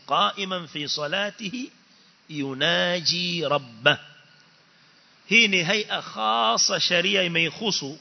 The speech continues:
kwa yule anayesimama kuswali azungumza na Mola wake. Sasa unapofanya hivi mbele ya kabr wa Mola wako na,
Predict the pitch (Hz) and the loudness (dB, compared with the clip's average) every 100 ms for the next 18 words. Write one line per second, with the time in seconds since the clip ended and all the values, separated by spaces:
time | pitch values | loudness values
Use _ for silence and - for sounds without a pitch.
0 | - 165 185 180 170 165 160 - 165 190 | -2 0 2 2 0 0 0 0 0 -4
1 | 185 170 170 - 165 190 196 190 - 143 | -6 -8 -2 -2 2 0 0 -2 -4 -4
2 | 139 143 165 165 147 131 123 120 107 - | -6 -6 -4 0 2 0 2 0 0 -6
3 | - - - - - - 240 208 196 185 | -10 -20 -20 -20 -6 -2 0 0 -2 -4
4 | 175 180 170 160 196 165 160 175 156 143 | -4 -4 -2 -2 -2 -4 -4 -2 -2 -2
5 | 147 135 117 - - - _ _ _ _ | -4 -6 -8 -12 -20 -20 _ _ _ _
6 | _ _ _ _ _ _ _ 147 147 151 | _ _ _ _ _ _ _ -10 -4 0
7 | 151 165 165 156 165 | 2 2 0 -2 -2